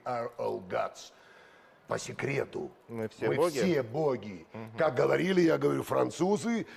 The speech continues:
Speaker 1: во времена Наполеона, из масонских лож вышла поговорка, которую мне французы рассказали, а потом подтвердили,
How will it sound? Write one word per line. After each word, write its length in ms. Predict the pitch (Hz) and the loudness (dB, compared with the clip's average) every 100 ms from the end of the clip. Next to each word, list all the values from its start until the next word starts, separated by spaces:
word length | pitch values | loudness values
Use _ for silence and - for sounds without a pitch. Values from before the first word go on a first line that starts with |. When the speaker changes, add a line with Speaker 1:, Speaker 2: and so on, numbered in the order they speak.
| - | -12
Speaker 1:
во 160 | 117 170 | -2 0
времена 320 | 175 180 180 | 2 2 2
Наполеона, 840 | 175 170 175 170 170 175 170 170 170 170 | 2 2 6 8 8 6 4 2 0 -2
из 340 | 165 135 104 | -4 -4 2
масонских 720 | 170 160 160 - 160 135 156 | 2 4 0 0 -4 -4 -4
лож 220 | 160 156 127 | 0 0 0
вышла 340 | 147 139 147 | -8 -4 -4
поговорка, 720 | 143 135 147 143 147 139 147 | 0 0 0 0 0 0 -4
которую 300 | 135 135 135 | -4 -4 -4
мне 140 | 135 127 | -2 -4
французы 560 | 127 131 139 127 117 | -4 -6 -8 -6 -2
рассказали, 720 | 127 123 - 127 98 131 120 120 | -2 -2 -4 -4 0 -2 0 -2
а 80 | |
потом 320 | 113 110 120 110 | -2 -4 -6 -4
подтвердили, 880 | 110 113 117 104 113 113 110 107 | -6 -4 -6 -6 -10 -8 -6 -6